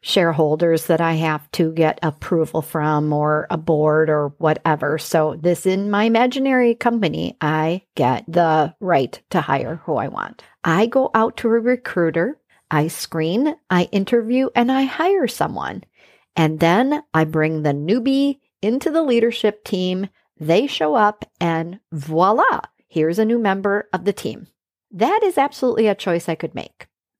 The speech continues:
I don't know that a lot of leaders would do that because there are, of course, a lot of ramifications, but that is certainly an option. And that would put me very much on the authoritative side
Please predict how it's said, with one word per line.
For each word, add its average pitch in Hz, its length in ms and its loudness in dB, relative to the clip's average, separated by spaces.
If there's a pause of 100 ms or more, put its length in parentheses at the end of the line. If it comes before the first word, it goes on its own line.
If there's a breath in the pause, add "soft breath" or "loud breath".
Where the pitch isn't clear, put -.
(140)
I 277 200 2
don't 285 220 -2
know 196 200 2
that 180 140 2
a 160 40 2
lot 147 240 2
of - 280 -6
leaders 165 340 -2
would 226 160 0
do 359 220 2
that 143 320 -2
because 214 260 0
there 165 400 -2
are, 165 220 2
of - 180 -16
course, 175 260 -4
a 185 60 -2
lot 165 220 2
of 160 100 -6
ramifications, 170 960 0
but 190 200 -4
that 220 200 0
is 240 160 0
certainly 247 840 0
an 196 140 0
option. - 560 -10 (400 loud breath)
And 240 180 2
that 359 140 0
would 320 180 -2
put - 220 0
me 202 240 2
very 165 440 2
much 151 460 -6
on 156 200 0
the 156 200 -4 (100)
authoritative 196 1080 0 (140)
side 143 540 -2